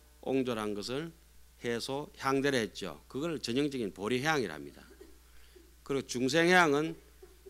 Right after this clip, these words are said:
해-, 해자, 향타, 나를 돌이켜서 타인으로까지 미칠 수 있도록 하는 거. 저중생도 다 같이,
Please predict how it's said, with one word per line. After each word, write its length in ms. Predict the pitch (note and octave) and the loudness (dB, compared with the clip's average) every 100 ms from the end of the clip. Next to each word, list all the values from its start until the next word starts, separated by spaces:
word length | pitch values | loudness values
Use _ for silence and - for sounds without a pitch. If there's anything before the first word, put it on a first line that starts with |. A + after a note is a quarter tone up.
| - - - - - - - - - - - | -20 -20 -20 -20 -20 -20 -20 -20 -20 -8 -2
해-, 100 | F3+ - - - | -2 -4 -20 -6
해자, 520 | - F3+ D#3+ B2+ D#2 - - - - | -2 2 4 4 0 -12 -20 -18 -6
향타, 600 | C#3 C3+ B2 - G#2 - - - - - | -4 -4 -4 -8 -10 -12 -20 -20 -20 -10
나를 400 | A2 A#2+ D3 D3 | 0 2 2 0
돌이켜서 720 | A#2+ A#2 C3 B2 A2+ D3 F3 F3 - - - - - | -2 -2 -2 -6 -6 -6 -8 -10 -20 -20 -20 -20 -20
타인으로까지 2000 | - - D3 D3 C3 B2+ D#3+ - - - - - - - - - A2+ A2+ G#2+ - - - - - - - | -10 -2 0 2 0 -2 -4 -8 -20 -20 -20 -20 -20 -20 -20 -6 -4 -2 -4 -8 -12 -20 -20 -20 -20 -8
미칠 320 | - E3 - D3 | 0 2 2 0
수 120 | G#2+ | -4
있도록 320 | - G2+ F2 | -6 -6 -6
하는 200 | F2+ E2+ | -8 -8
거. 120 | C#2+ - - - | -12 -18 -18 0
저중생도 580 | C#3+ D3+ D#3+ E3+ D#3 B2 | 4 6 6 6 4 4
다 160 | B2 | 2
같이, 480 | B2 C#3 - B2+ D2+ | 4 4 4 2 -2